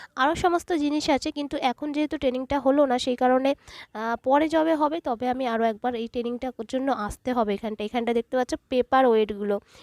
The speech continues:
এইগুলো ওই ন্যাচারাল ফুল দিয়ে এত সুন্দর করে করেছে ফ্রিজ করে, মানে just আমারই মনে হচ্ছিল নিয়ে চলে যাই। আর যত সবাই ট্রেনিং করেছে, সবাই দেখতে পাচ্ছ বসে আছে একটা রুমের মধ্যে।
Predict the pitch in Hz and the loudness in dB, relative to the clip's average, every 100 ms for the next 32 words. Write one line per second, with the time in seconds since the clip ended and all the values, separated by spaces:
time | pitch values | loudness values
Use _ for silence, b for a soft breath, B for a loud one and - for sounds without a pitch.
0 | B 262 285 294 320 339 349 285 233 - | B -4 -2 -2 0 0 0 -2 -2 0
1 | 285 311 - - 254 269 262 311 262 - | 0 0 -4 -8 -2 -2 2 2 2 2
2 | 339 - 247 240 269 - 320 320 254 240 | -4 -2 -2 2 0 2 -2 0 2 4
3 | 285 311 294 - 254 254 - 294 262 285 | 2 0 -4 -4 -6 -6 -2 0 2 0
4 | B B B 262 277 285 294 - 233 233 | B B B -4 0 0 -2 -4 -4 -2
5 | 247 254 254 254 - 269 262 226 214 - | 0 0 2 0 0 2 2 2 -2 0
6 | 208 190 185 190 190 B B B - 202 | 2 0 -2 -6 -6 B B B -12 -4
7 | 196 208 202 233 226 - - 294 285 294 | -2 -2 -2 0 0 0 2 6 6 4
8 | 254 262 269 247 240 262 254 247 285 254 | 2 2 -2 -4 -4 0 -2 -2 -6 -2
9 | 220 233 240 - 233 240 - 262 202 196 | 0 -2 -4 -6 -2 -2 -2 -2 -2 -2
10 | 240 220 - 285 208 - 220 202 202 208 | -2 -2 -2 -4 -4 -4 -4 -2 -2 -2
11 | 214 208 | -2 -2